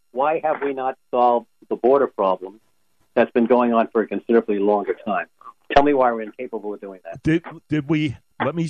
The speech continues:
Speaker 2: let me ask you this. Did we sustain numbers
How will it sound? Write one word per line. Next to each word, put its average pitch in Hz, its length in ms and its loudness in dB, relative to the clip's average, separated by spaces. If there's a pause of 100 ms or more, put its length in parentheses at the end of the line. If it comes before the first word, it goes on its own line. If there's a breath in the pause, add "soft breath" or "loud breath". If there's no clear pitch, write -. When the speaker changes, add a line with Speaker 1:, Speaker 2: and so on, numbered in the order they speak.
(120)
Speaker 2:
let 131 80 0
me 139 140 4
ask 139 220 0
you 196 140 6
this. - 460 -4 (880 soft breath)
Did 151 220 4
we 196 300 2
sustain 185 760 -2
numbers 185 720 -2